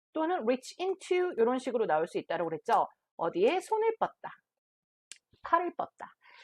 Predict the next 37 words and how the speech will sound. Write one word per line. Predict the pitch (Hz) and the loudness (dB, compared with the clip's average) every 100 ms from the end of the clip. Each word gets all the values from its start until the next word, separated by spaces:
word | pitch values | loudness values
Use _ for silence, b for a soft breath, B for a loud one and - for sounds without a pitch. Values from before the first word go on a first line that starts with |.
| B | B
자, | 240 | 2
보통 | - 254 339 | 4 2 2
눈에 | 277 302 277 | 2 0 0
보이는 | 254 294 381 381 | 0 0 0 -2
곳에다가 | 349 349 320 277 277 | -2 -2 -2 0 0
손을 | 349 339 - | -2 -8 0
뻗을 | 277 277 285 | 2 2 -2
때는 | - 240 381 403 | -4 -2 -2 -4
reach | - 180 - - | -6 -6 -8 -6
for. | 302 277 - 320 _ _ _ _ _ _ | 2 4 4 0 _ _ _ _ _ _
자, | - 190 | 2 4
그 | 240 | 4
다음에 | 220 | 0
냉장고 | 185 185 190 202 208 - | 0 -2 2 2 2 2
안으로. | 240 233 - - _ _ | 2 2 -6 -12 _ _
그 | - | -2
다음에 | 196 190 220 | 0 2 2
오븐 | 202 220 233 - | 0 0 -6 -6
안으로 | 285 381 403 403 | -4 -2 0 0
손을 | 392 339 339 - | -2 -6 -4 0
뻗을 | 214 214 - | 2 0 -4
때. | 156 - | -6 -4
자, | - | -4
안으로 | - 370 403 403 370 | 2 2 2 2 4
할 | 370 320 | 4 2
때 | 302 | -2
쓰는 | 302 285 | -4 -2
전치사가 | 240 196 208 208 202 190 | -2 -2 0 2 2 0
제가 | 185 175 | -2 -2
뭐라고 | 175 185 165 | 0 -2 -2
했어요? | - 165 - | -8 -10 -4
바로 | 165 240 381 - _ _ _ | 2 2 0 -6 _ _ _
into라고 | 320 381 - 427 240 170 | -6 -6 -4 -2 -2 -4
했잖아요. | - - _ _ | -12 -20 _ _
그쵸? | - - 190 285 b b b _ | -8 0 0 0 b b b _
자, | 220 | 2
그래서, | 226 226 392 | 4 6 4